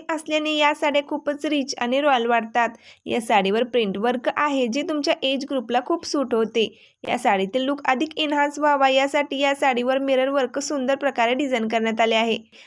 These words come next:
आणि या साडीवर ब्लाऊजवर देखील सुंदर मिरर वर्क आपल्याला पाहायला मिळते. या साड्या साडेनऊशे ते अकराशेच्या रेंजमध्ये आहेत.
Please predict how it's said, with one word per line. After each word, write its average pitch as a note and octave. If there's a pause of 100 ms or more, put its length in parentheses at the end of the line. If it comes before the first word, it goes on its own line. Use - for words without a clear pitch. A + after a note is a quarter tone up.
(100)
आणि A3
या B3
साडीवर A#3
ब्लाऊजवर A3+
देखील D4+
सुंदर D#4
मिरर C#4+
वर्क B3
आपल्याला A#3+
पाहायला C4
मिळते. A3+
या G3+
साड्या D4
साडेनऊशे D4
ते D#4
अकराशेच्या C4+
रेंजमध्ये A#3+
आहेत. A3+